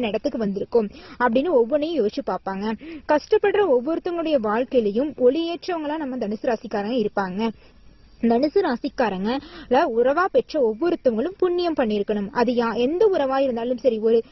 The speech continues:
தோழன் தோழியா இருந்தா கூட சரிங்க, தனுசு ராசிக்காரங்க விட்டு வைக்க மாட்டாங்க. உதவின்னு வந்து கேட்டா வச்சுக்கோங்க, "ஓகே, சரி, செஞ்சு தரேன்" மட்டும்தான் சொல்லுவாங்களா வழியா, முடியாதுங்கிற பதில் வந்து தனுசு ராசிக்காரங்க வாயிலிருந்து வராதுங்க. தான் உயிரை கொடுத்தாவது நாலு பேர்த்துக்கு உதவி செய்வாங்க. தன்னை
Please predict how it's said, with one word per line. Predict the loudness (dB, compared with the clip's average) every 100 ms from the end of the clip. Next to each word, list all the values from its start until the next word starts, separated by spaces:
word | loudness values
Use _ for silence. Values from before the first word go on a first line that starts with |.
| -16 -6 0
தோழன் | 2 2 2
தோழியா | 2 2 2
இருந்தா | 0 0 -2
கூட | 0 0
சரிங்க, | 2 0 -2 -4
தனுசு | -4 -4 0
ராசிக்காரங்க | 0 0 -4 -4 -2 -2
விட்டு | 0 2
வைக்க | 0 0
மாட்டாங்க. | -6 -6 -6 -6 -8 -2
உதவின்னு | 0 2 0
வந்து | 0 -2
கேட்டா | 0 2 2
வச்சுக்கோங்க, | 0 -2 -6 -4 -4 -4 -10 -20 -18 0
"ஓகே, | 2 2 0 0 0 -2
சரி, | -2 -2
செஞ்சு | -2 -2 0
தரேன்" | 0 0 -2
மட்டும்தான் | -4 -2 -2 0
சொல்லுவாங்களா | 2 0 -2 -4
வழியா, | -2 -2 -2
முடியாதுங்கிற | 0 0 2 0 0 0
பதில் | 0 0 -2
வந்து | 0 2
தனுசு | 2 0 -2
ராசிக்காரங்க | -4 -4 -4 -2 -2 -2
வாயிலிருந்து | -2 -2 -2 -2 -2
வராதுங்க. | -2 0 0 0 0 -2 -8 -16 -4
தான் | 0 2
உயிரை | 4 2
கொடுத்தாவது | 2 -4 -4 -2 0 0
நாலு | 0 0
பேர்த்துக்கு | 0 -2 -2 0 2 0 _ _
உதவி | 0 2 2
செய்வாங்க. | 0 -2 -4 -4
தன்னை | -2 -2